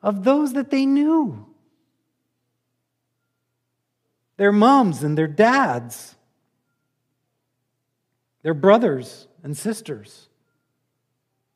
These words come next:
Their children. Calling out for justice. "God, when will you act?"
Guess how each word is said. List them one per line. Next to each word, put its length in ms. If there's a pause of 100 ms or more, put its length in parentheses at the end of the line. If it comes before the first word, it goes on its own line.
(840)
Their 100
children. 640 (1600)
Calling 480
out 280
for 140
justice. 760 (280)
"God, 420
when 380
will 260
you 380
act?" 640